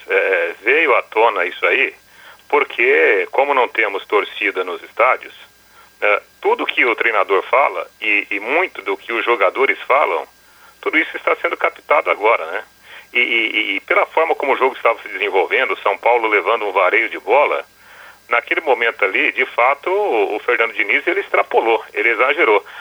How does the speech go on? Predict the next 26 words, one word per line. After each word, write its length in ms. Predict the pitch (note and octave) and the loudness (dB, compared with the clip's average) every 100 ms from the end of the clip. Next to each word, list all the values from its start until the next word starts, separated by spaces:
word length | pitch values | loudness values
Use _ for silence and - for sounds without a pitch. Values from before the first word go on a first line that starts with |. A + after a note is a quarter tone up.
| - | -10
Mas 360 | C3+ D#3+ D#3 B2+ | 0 0 0 0
é 80 | E3 | 0
o 100 | G3 | 2
comportamento 800 | G3+ G3 F#3+ F#3+ D#3+ C3+ E3 - | 2 2 2 2 0 0 -2 -2
do 80 | |
Fernando 340 | D#3+ D3 C#3 D#3+ | 0 0 0 -2
Diniz. 300 | B2 A2+ A2 - | -2 0 -2 -2
Eu 100 | G2+ | 0
tava 220 | D#3 F3 | 0 0
lendo 220 | B2 A2+ | 0 0
material 540 | G#2 F#2+ G2+ F#2 F#2 F#2 | 0 0 0 2 2 4
hoje, 400 | D#3 A2+ D#2 - - | 2 2 -4 -12 -10
né, 140 | G2+ F#2 | -6 0
vários 240 | C3+ D3+ | 0 2
jogadores 420 | C3+ G2 G2 A#2 | -2 -2 -2 -4
falando, 320 | - F#2+ G2+ D3 | 0 0 0 -2
"Não, 380 | D3 A#2+ D2 - _ - - - _ - | 0 2 0 -10 _ -20 -20 -20 _ -6
o 160 | F2+ E2 | -6 -2
trabalho 400 | G2 E2+ A2 B2+ | -2 2 0 0
continua 440 | A#2+ - G2+ F#2+ | -6 -6 -2 0
normalmente, 600 | B2 A#2 F2+ G#2 B2+ - | 0 0 0 0 -2 -2
todo 160 | A#2+ G2 | -2 0
mundo 220 | G#2+ G2+ | -2 -4
confia 400 | G2+ F#2+ - G2+ | -4 -4 -2 -2
no 120 | G2 | -2
Diniz", 360 | F#2+ F2+ A#2+ | -4 -2 -4